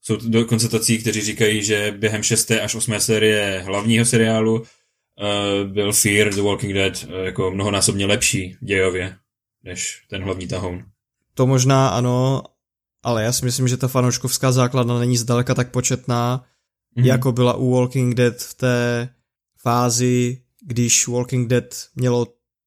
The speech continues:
Speaker 2: tu největší diváckou základnu. Myslím si,
Speaker 1: Mhm.
Speaker 2: že ta čísla tam třeba nejsou ani poloviční.
Speaker 1: Jo, to, tomu bych věřil, to jsem nezjišťoval, ale věřil bych tomu.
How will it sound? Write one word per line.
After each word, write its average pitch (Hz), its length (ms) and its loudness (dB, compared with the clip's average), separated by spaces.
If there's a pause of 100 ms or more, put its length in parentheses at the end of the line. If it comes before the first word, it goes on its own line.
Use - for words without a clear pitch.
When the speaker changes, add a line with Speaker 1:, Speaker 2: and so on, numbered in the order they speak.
(140)
Speaker 2:
tu 127 80 -2
největší 127 400 2
diváckou 120 380 0
základnu. 110 520 -4 (340)
Myslím 135 220 2
si, 120 80 6
Speaker 1:
Mhm. 120 60 4
Speaker 2:
že 127 100 0
ta 127 100 0
čísla 127 280 -2
tam 127 140 0
třeba 123 200 -2
nejsou 120 220 0
ani 123 160 2
poloviční. 117 720 -2 (540)
Speaker 1:
Jo, 117 200 6
to, 107 160 0 (300)
tomu 107 140 0
bych 98 100 -6
věřil, 92 280 -4
to 101 80 -6
jsem 98 200 -4
nezjišťoval, 98 580 -2
ale 98 200 -4
věřil 95 200 -4
bych 92 120 -8
tomu. 90 280 -8